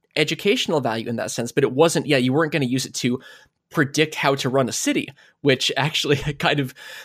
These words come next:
kind of spectacularly backfired, um, because there was, I think it was in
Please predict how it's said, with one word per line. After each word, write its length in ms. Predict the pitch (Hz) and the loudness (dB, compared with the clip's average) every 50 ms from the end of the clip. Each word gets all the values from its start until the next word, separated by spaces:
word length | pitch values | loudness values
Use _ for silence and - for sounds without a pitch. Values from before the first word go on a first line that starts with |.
| - _ - | -20 _ -4
kind 160 | - 214 240 | -2 -2 -2
of 80 | 277 - | -2 -4
spectacularly 720 | - - 165 - - - 147 151 - 156 156 147 135 131 120 | -4 -4 -4 -4 0 0 0 0 0 0 0 2 2 2 2
backfired, 640 | - 117 117 117 - - 127 117 110 113 113 110 113 - - | 2 0 0 0 -4 -4 -4 -2 -2 -2 -4 -4 -10 -8 -6
um, 220 | 117 110 113 113 | -4 -4 -4 -6
because 420 | - 127 123 - 131 117 117 113 - | -6 -8 -6 -2 -2 -2 -2 -2 -2
there 160 | 139 131 123 | -2 0 0
was, 300 | 120 120 120 117 117 - | 0 0 -2 -2 -4 -4
I 80 | 107 | -6
think 180 | 156 - 254 - | -4 -4 -2 -4
it 80 | - 147 | -2 0
was 300 | 143 135 135 127 - - | 2 2 2 0 -2 -4
in 400 | 131 127 120 113 110 107 113 107 | -4 -2 -2 -2 -2 -4 -8 -10